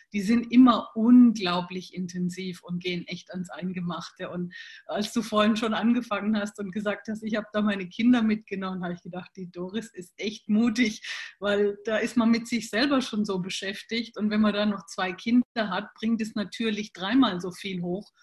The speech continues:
wie wenn du da nur alleine bist. Und mutig bist du wirklich, Doris. Ich glaub, das ist ein Attribut, was jeder, der dich kennt, dir absolut zugesteht.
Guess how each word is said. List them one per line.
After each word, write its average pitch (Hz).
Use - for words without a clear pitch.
wie 196
wenn 202
du 190
da 180
nur 185
alleine 175
bist. -
Und 190
mutig 254
bist 226
du 202
wirklich, 185
Doris. 165
Ich 180
glaub, 185
das 196
ist -
ein 214
Attribut, 214
was 196
jeder, 220
der 196
dich 208
kennt, 214
dir 196
absolut 190
zugesteht. 170